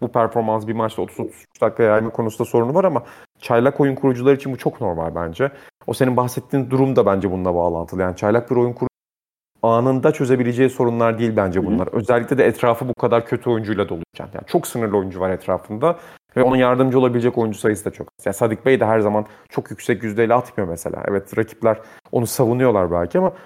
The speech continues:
Speaker 1: hani müthiş bir spacing ilacı değil, e, Saddiq Bey de baktığın zaman. O yüzden, e,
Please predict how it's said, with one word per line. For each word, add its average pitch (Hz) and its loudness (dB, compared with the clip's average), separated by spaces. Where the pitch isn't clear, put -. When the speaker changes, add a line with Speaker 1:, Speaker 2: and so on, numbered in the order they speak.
Speaker 1:
hani 98 -8
müthiş 117 -4
bir - 4
spacing 135 0
ilacı 131 2
değil, 113 0
e, - -2
Saddiq 95 -4
Bey 95 2
de 82 -4
baktığın 87 -8
zaman. 120 -4
O 151 4
yüzden, 202 0
e, - -4